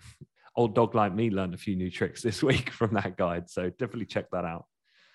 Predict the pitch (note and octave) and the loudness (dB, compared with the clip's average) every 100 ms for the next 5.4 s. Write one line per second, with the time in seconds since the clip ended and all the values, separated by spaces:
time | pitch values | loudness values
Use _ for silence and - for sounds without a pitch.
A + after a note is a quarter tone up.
0 | _ - - - A2 G2 G2 F#2+ F#2+ G#2 | _ -12 -12 -10 -6 0 2 2 0 2
1 | D#3 D#3+ A#2+ A2 C#3+ B2+ - C#3+ C#3+ E3 | 6 6 6 6 6 6 4 2 2 2
2 | D3+ C3+ C3 B2 A#2 - _ _ B2 G#2+ | 2 4 4 4 2 -6 _ _ 2 4
3 | G2+ G2+ G#2+ - A#2 A2 - - F2+ F2 | 2 -2 -6 4 6 6 4 -2 -2 -2
4 | G#2 B2+ _ _ _ _ - G#2+ - G#2+ | -6 -8 _ _ _ _ -6 -4 -2 -4
5 | - A2+ - - | 0 -2 -2 -8